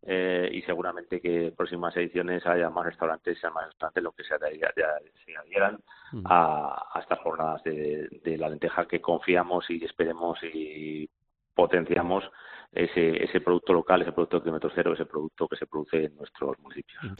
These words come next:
Speaker 2: Porque, Moisés, ahora estamos hablando de la labor desde la Diputación más de visibilidad a este producto. ¿También se apoya a los productores durante el resto del año?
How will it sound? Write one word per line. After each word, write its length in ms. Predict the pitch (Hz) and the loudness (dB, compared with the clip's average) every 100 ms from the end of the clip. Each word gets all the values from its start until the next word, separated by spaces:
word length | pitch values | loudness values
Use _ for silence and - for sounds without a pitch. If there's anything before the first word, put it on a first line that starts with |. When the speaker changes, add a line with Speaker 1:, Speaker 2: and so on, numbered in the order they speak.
| - - | -16 -6
Speaker 2:
Porque, 220 | 123 113 | -2 0
Moisés, 280 | 117 120 131 | 2 0 0
ahora 160 | 135 139 | -2 -2
estamos 240 | 160 151 | -2 -2
hablando 240 | 147 156 156 | -2 -2 0
de 80 | |
la 100 | 156 | 2
labor 480 | 135 123 139 147 156 - - _ | 2 2 2 2 -2 -8 -20 _
desde 240 | 123 113 120 | -6 -2 0
la 80 | |
Diputación 800 | 117 107 113 113 - 135 143 151 - - - | 0 0 0 -2 0 -2 -2 -4 -10 -20 -8
más 260 | 123 127 | -4 -2
de 80 | 135 | 0
visibilidad 680 | 147 - 127 110 107 120 107 - | 0 0 -2 -2 2 4 2 0
a 140 | - 101 | -4 -4
este 340 | - 110 101 92 | -2 -2 -2 -2
producto. 500 | 113 127 - 156 156 | -4 -4 -2 -2 -2
¿También 300 | 131 143 143 | -2 -2 0
se 100 | 190 | -2
apoya 560 | 131 120 127 190 196 - _ | 2 0 0 -4 -8 -18 _
a 640 | 123 117 113 110 110 110 | -4 -2 0 0 -2 -2
los 140 | 113 - | -4 2
productores 680 | 151 123 - 120 120 151 | 2 2 0 2 2 0
durante 300 | 131 123 117 | 0 -2 0
el 60 | 113 | 0
resto 180 | 113 123 | 0 0
del 120 | 107 | 2
año? 240 | 104 156 | 0 -2